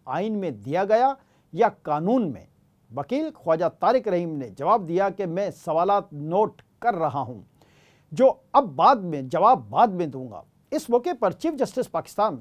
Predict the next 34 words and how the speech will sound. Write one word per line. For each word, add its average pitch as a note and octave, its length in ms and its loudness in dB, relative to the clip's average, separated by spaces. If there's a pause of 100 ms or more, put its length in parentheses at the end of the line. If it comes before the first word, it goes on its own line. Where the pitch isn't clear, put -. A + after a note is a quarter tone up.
(140)
जस्टिस E3+ 400 -6
काजी F3 320 0
फाइज F3 360 -4
ईसा G3+ 240 -4
ने A#2+ 160 -10
हिदायत F#3+ 380 0
की G#3 180 -6
कि F#3+ 160 -4
ख्वाजा D3 260 -6
साहब G3+ 300 0 (520)
आइनी C#4 480 0
शिकों B3+ 440 -2
को F3 280 -6
सिर्फ - 360 -8 (140)
पढ़ें, E3 340 -2 (360)
उनकी G#3 320 -6
तशरीह G3 480 -4 (140)
ना C#3 200 -10
करें। A#2 240 -16 (480)
जस्टिस F3+ 400 -6 (140)
अतर G3+ 220 0
मिनुल्लाह E3 400 0
ने D3 120 -4
सवाल E3+ 440 0
किया F3 280 -4
कि D3+ 160 -6
ख्वाजा C3 300 -8
साहब, F#3 280 0 (480)
आप B3+ 240 0 (260)
क्या E4+ 160 2
कर G#3 200 0
रहे D#3+ 140 0
हैं? B2 280 -10 (440)
ये F3+ 120 0